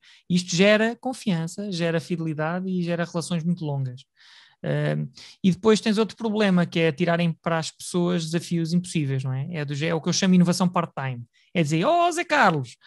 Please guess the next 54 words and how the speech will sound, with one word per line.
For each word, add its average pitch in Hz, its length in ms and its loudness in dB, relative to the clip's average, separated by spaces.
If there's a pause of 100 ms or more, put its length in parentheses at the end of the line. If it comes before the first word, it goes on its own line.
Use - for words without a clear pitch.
(140)
faz 370 180 -2
lá 359 80 4
a 339 80 6
inovação 285 500 2
com 269 160 2
dez 262 160 2
por - 100 -12
cento 233 240 -2
do 185 40 -12
teu 226 120 2
tempo." 180 400 4 (520)
Então, 208 120 -6
efeito, 180 440 -2
Zé 175 120 0
Carlos 180 280 -2
é - 20 0
um 175 40 2
efeito 165 300 -4
ilustrativo. 147 640 -2 (320)
<laughs> 180 920 -4
Epá, 269 180 2
não 311 140 0
pode, 190 420 2
meu, 139 160 -2
não 190 140 0
pode. 196 420 0
Tem 220 120 0
que 240 80 0
haver 208 180 2
uma 254 120 2
imersão 214 440 2
total 220 480 -2
na 196 60 0
inovação, 135 560 -4
não 131 60 -8
é? 160 80 -6
Não 226 160 -2
dá 226 260 4
para 240 140 -4
fazer 170 280 -2
em 156 80 -2
part-time. 143 420 -6
Uma 180 100 0
pessoa 226 160 -6
tem 240 100 0
que 226 60 -6
fazer 226 160 0
o 214 40 2
seu 190 180 -2
trabalho 185 320 0
do 175 60 2
dia 160 200 0
a 151 40 0
dia 165 320 -4